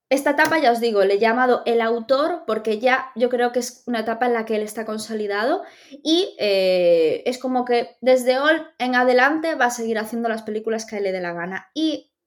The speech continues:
eh, en es-, en especial, en febrero de dos mil tres avisamos de que sale Llaman a la puerta, como hemos hablado antes, protagonizada por, eh, Batista, y que esperamos con muchas ansias, sobre todo yo, verla.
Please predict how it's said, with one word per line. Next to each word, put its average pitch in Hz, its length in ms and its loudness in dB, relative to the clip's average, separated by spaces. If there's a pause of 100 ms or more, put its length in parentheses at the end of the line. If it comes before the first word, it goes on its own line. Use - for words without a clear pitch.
(120)
eh, 180 360 -4
en 175 100 -8
es-, 175 240 -14
en 185 100 -14
especial, 254 540 -2 (340)
en 214 140 -4
febrero 208 340 -2
de 202 60 2
dos 214 160 -4
mil 269 220 -4
tres 359 340 2
avisamos 285 560 -4
de 285 120 -2
que 254 100 -4
sale 269 380 -2
Llaman 196 280 -6
a 208 60 -4
la 240 160 -2
puerta, 311 280 -2
como 233 160 -6
hemos 220 220 -8
hablado 220 300 -2
antes, 277 340 -2
protagonizada 220 720 -6
por, 175 560 0
eh, 175 380 -4
Batista, 294 480 -2 (420)
y 302 160 -2
que 311 80 -2
esperamos 269 540 -2
con 233 100 -8
muchas 226 220 -8
ansias, 302 420 -8
sobre 190 220 -8
todo 202 240 -4
yo, 214 300 -4 (300)
verla. - 380 -8